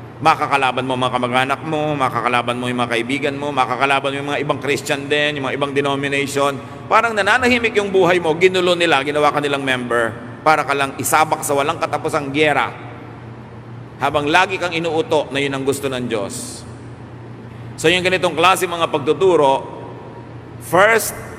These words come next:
let me serve you." Ganyan yung approach. "By bringing my religion to you." Ang kasunod nun, "Now let me enslave you with doctrines of do's and don'ts." Pag may mga kapatiran tayo at kapatid na napunta sa ganyan, dapat kumawala.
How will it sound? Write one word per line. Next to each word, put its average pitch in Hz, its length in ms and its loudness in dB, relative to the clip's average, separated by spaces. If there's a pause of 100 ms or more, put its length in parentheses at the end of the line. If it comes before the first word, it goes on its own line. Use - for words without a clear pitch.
let 160 240 0
me 156 80 -2
serve 143 400 0
you." 123 160 -2 (240)
Ganyan 120 320 -2
yung 120 80 -4
approach. 123 720 -4 (880)
"By 139 160 2
bringing 156 400 2
my 147 160 4
religion 139 560 0
to 131 80 2
you." 131 320 0 (480)
Ang 131 160 -2
kasunod 147 400 0
nun, 143 400 -2 (320)
"Now 131 240 2
let 135 320 2
me 131 80 -2
enslave 123 640 0
you 101 240 0 (720)
with 110 160 -4
doctrines 135 800 0
of 107 160 -6
do's 123 240 0
and 113 160 -4
don'ts." - 720 -8 (1120)
Pag 131 160 -4
may 143 160 2
mga 131 560 0
kapatiran 127 480 0
tayo 131 240 0
at 127 80 -10
kapatid 123 400 -2
na 123 80 -2
napunta 127 400 -4
sa 117 80 -6
ganyan, 123 400 -4
dapat 123 560 -2
kumawala. 123 560 -2